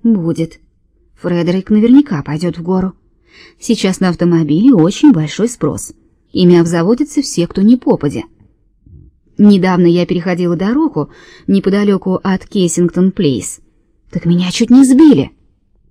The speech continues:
«Клем, ты сильно пострадала?» «В этот раз нет. Но в следующий раз все наверняка будет гораздо хуже»,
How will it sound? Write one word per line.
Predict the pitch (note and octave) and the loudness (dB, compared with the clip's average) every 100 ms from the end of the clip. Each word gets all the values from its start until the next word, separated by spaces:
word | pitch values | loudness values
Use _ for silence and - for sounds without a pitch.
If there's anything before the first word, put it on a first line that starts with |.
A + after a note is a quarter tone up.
| _ _ _ _ _ _ _ _ _ _ | _ _ _ _ _ _ _ _ _ _
«Клем, | - D#3+ D#3 D#3+ D3+ C#3+ - _ _ _ _ | -10 -6 -4 -4 -6 -8 -14 _ _ _ _
ты | A#3 G#3+ | -4 -2
сильно | - C4 D4 | 2 4 4
пострадала?» | D4 - F3 E3 D3+ D3+ - _ _ _ _ _ _ _ - | 2 -4 -4 -4 -4 -8 -12 _ _ _ _ _ _ _ -4
«В | A#3 A#3+ | 2 4
этот | B3 A#3+ | 4 2
раз | A#3+ A#3+ A3+ | 0 0 0
нет. | F3 D#3+ - _ _ _ _ - - | -2 -2 -8 _ _ _ _ -14 -4
Но | F3+ E3+ | 0 0
в | |
следующий | - F3+ C4+ D4 - D#3+ | -2 -2 0 2 0 -4
раз | D3 D#3 | -4 -6
все | - B3+ D4+ | -6 2 4
наверняка | A3+ F#3+ F#3 A#3 C4 | 4 2 -2 -2 -4
будет | F#3 E3+ | -4 -4
гораздо | E3 F#3 F3+ D3 - D3+ | -4 -4 -4 -6 -8 -10
хуже», | - A#2 B2+ | -8 -8 -8